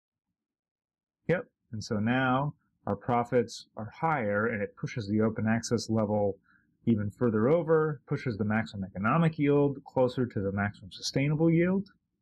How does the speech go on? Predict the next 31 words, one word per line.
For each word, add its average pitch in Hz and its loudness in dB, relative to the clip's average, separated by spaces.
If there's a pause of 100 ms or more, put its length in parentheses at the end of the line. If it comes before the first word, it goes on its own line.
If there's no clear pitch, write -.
(1200)
Or 156 4
we 143 0
can 127 -4
mess 131 -4
around 123 -2
with 117 -2
the 123 -2
effort 135 -4
curve. 87 -10
We 107 -6
can, 113 -2 (540)
let's 110 0
say, 110 2
take 117 -4
this 113 -4
squared 117 0
term 107 -6
out 104 -2
and 104 -10
just 101 -10
make 104 -4
it - -2
a 95 0
line. 95 -4 (4000)
Yep. 123 4 (140)
And 113 -4
so 101 -2
now 123 4
it's 123 0
a 131 -2
line, 117 2